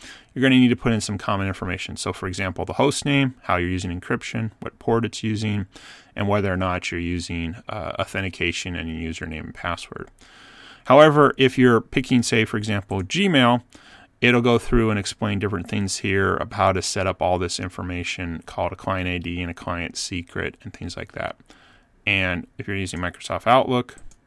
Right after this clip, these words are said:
oh, Microsoft Outlook's grayed out. Why is that? Ah,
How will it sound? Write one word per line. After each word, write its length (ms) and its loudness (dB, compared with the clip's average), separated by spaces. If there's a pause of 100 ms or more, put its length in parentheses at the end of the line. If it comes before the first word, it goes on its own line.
(240)
oh, 360 -2 (100)
Microsoft 420 -6
Outlook's 340 0
grayed 240 -4
out. 300 2
Why 240 -4
is 140 0
that? 220 -2 (120)
Ah, 220 0